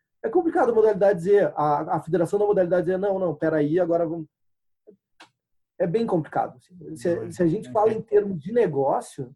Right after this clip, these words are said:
Speaker 1: é, mas enfim, é uma, é uma discussão que tem muito, assim, o, a questão de manipulação de resultado em função de, de apostas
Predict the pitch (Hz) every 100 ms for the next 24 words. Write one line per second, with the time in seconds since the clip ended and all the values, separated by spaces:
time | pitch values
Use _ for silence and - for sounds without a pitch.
0 | - 214 262 254 269 269 233 - 156 143
1 | _ _ _ _ - 190 214 190 214 226
2 | - - 214 214 - 226 220 226 220 147
3 | 139 139 131 143 143 151 156 160 170 190
4 | 175 170 165 160 156 196 247 254 - 180
5 | 175 185 180 185 - 165 156 143 143 139
6 | 151 - 143 185 - -